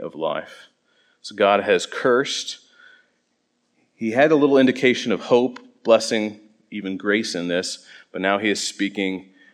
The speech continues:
uh, a banishment. He is banishing them. Uh, previously, we saw that he created so that he could dwell with man. Now this dwelling with man is no longer possible. They must be removed from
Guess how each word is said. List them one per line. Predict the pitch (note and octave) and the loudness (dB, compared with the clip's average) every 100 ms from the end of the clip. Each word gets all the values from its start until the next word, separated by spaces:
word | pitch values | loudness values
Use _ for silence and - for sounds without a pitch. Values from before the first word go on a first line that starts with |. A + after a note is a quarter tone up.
| _ | _
uh, | F2 F2 E2+ | -4 -2 -2
a | D#2 | -6
banishment. | D#2+ - _ G2+ G#2 A2 - F2+ B1+ - | -10 -16 _ -4 -2 -4 -8 -10 -12 -10
He | A2 | -6
is | G2 | -6
banishing | - F2 F#2+ G2+ A2 - D#2+ E2 | -8 -10 -8 -6 -6 -8 -10 -10
them. | D#2+ C#2+ B1 - _ _ _ _ _ _ _ _ _ _ | -10 -10 -12 -18 _ _ _ _ _ _ _ _ _ _
Uh, | E2+ D#2+ D#2+ | -10 -6 -6
previously, | - - D3 C3 - G#2 G2+ | -6 -2 0 0 -2 -2 -2
we | G2+ G2+ | -2 -4
saw | - G2 | 0 2
that | G2 F#2 | 2 0
he | G#2+ G2+ F#2+ | -4 -4 -6
created | - - A#2+ A#2 C#3 G#2+ G2 G#2 | -10 -8 0 4 4 4 0 -2
so | - G#2+ | -2 0
that | G2 | 0
he | A#2 | -2
could | A#2 - G2 F#2+ - | -4 -2 -2 -2 -8
dwell | G2+ G2+ A2+ F#2+ E2+ F#2+ - _ _ | -6 0 4 4 2 0 -6 _ _
with | F#2 G2+ A#2+ A#2 | -8 -2 -2 -2
man. | F#2+ E2+ E2 F2 F#2 _ - _ - | -4 -2 -4 -6 -10 _ -20 _ -4
Now | G2+ A2 | -2 0
this | G#2+ G#2 - | 0 -2 -4
dwelling | E2+ G2 A2 G#2+ F#2 | -10 -4 -2 -2 -4
with | G2 F#2+ | -6 -8
man | F#2+ G#2 G#2 | -8 -6 -4
is | G2 G2+ | -4 -6
no | G2+ G2 | -6 -6
longer | G2 G2+ F#2+ | -4 -4 -6
possible. | - F#2+ G2 - - | -6 -6 -6 -10 -10
They | F2 G2 | -4 -4
must | F#2+ G2+ G2+ - | -4 -6 -6 -8
be | F#2 | -8
removed | F2 F#2+ F2+ F2+ F#2 - - - _ | -8 -8 -6 -6 -8 -12 -20 -20 _
from | _ F#2 E2+ F2 | _ -4 -4 -4